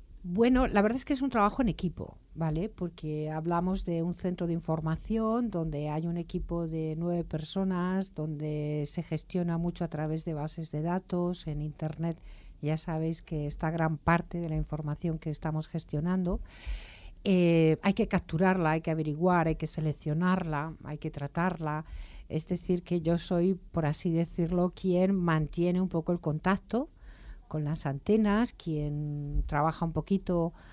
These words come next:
eh, lo que es el tema de que haya una convocatoria todos los años abierta. Sobre todo soy el enlace, pero esto es un trabajo en equipo como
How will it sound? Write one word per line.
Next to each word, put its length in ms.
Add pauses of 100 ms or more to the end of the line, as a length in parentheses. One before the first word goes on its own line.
(300)
eh, 360
lo 160
que 100
es 140
el 100
tema 240
de 120
que 100
haya 140
una 180
convocatoria 920
todos 260
los 220
años 340
abierta. 800
Sobre 320
todo 240
soy 240
el 120
enlace, 560 (400)
pero 180
esto 160
es 140
un 60
trabajo 360
en 60
equipo 380
como 340